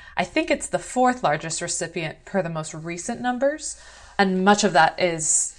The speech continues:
is that foreign military financing that goes back to U S arms sales. Um,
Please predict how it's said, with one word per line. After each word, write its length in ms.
is 180
that 200
foreign 260
military 360
financing 520
that 120
goes 200
back 260
to 120
U 120
S 140
arms 260
sales. 400
Um, 380